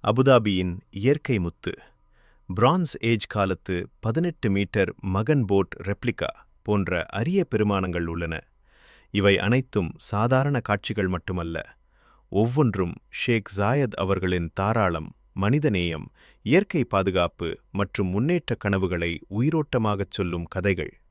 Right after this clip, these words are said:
அமீரகத்தின் ஆன்மாவை உணர வேண்டுமா? ஒரு முறை ஜாயத் நேஷனல் மியூசியம்க்கு வந்து பாருங்கள்.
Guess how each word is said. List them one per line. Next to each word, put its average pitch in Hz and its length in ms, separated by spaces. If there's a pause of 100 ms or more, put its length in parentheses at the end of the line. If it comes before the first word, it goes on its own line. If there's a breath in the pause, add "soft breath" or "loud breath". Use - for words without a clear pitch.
(460)
அமீரகத்தின் 107 680
ஆன்மாவை 104 540
உணர 98 280
வேண்டுமா? 87 540 (760)
ஒரு 139 200
முறை 143 360 (240)
ஜாயத் 139 340
நேஷனல் 107 460
மியூசியம்க்கு 101 460
வந்து 87 180
பாருங்கள். 82 540